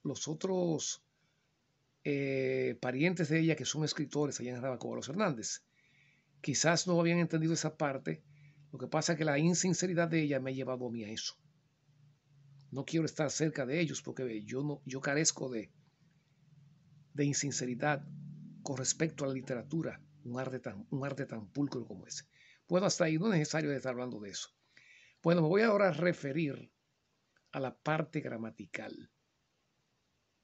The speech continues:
¿verdad? Vamos a un trocito de la parte gramatical,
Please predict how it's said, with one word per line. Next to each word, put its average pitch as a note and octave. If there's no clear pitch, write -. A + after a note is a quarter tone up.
¿verdad? F3
Vamos D#3
a C3
un D3+
trocito D3+
de A#2
la G#2
parte A2+
gramatical, F#2+